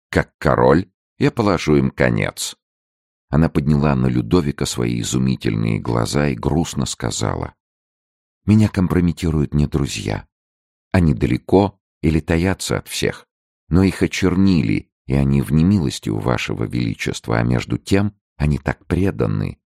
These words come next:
так добры, так благородны". "Вы говорите о Гише, которого, уступая желанию принца, я отправил в изгнание?"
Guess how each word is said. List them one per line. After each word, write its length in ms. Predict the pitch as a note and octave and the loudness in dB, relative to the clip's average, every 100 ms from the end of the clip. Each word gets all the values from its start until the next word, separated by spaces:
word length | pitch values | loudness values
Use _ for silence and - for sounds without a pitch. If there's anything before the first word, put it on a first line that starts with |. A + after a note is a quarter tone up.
| _ | _
так 220 | - G1+ G#1 | -4 -2 0
добры, 500 | B1+ G1+ F2 F#2 - | 0 0 -2 -2 -2
так 260 | - - | -6 -6
благородны". 880 | G1+ A1+ G1+ B1 C2 D#2 C2+ G1+ - _ _ _ _ _ _ _ - | -4 -4 -2 -2 0 0 0 -4 -6 _ _ _ _ _ _ _ 2
"Вы 160 | A2 | 4
говорите 480 | G#2 A#2 A2+ - A2 | 4 4 4 4 4
о 80 | G#2 | 4
Гише, 480 | G2 D3 D3+ - - | 4 2 4 0 0
которого, 460 | - - C2 B1+ | 0 2 2 4
уступая 600 | C2+ - - - C2 A#1+ | 2 2 0 4 4 4
желанию 500 | A#1 C2+ B1+ A#1+ B1 | 4 2 2 2 0
принца, 400 | - C2+ A#1+ - | 0 0 0 0
я 180 | A#1+ A#1+ | 2 2
отправил 460 | - C2 B1 A1+ A#1 | 2 2 2 2 2
в 140 | C2 C2+ | 2 0
изгнание?" 680 | G#1 C2 A#1+ A1 G#1+ G#1 | 0 0 0 0 -2 -4